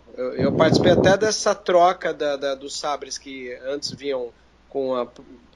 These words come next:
tendo que colocar seis pilhas A A e depois partiu pra ter apenas três pilhas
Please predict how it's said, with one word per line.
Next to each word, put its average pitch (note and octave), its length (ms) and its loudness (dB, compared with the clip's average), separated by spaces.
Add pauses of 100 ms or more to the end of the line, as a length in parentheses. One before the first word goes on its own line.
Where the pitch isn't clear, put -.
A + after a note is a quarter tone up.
(220)
tendo D3 280 0
que C#3+ 120 -8
colocar C3+ 360 -4
seis D#3+ 400 -2
pilhas D3 680 -2
A C#3 440 0
A - 120 -12
e E3 60 -6
depois E3 340 0
partiu D#3+ 420 0
pra D#3 140 -4
ter D#3 160 -4
apenas E3 560 -4
três D#3 320 -2
pilhas A#2+ 480 -10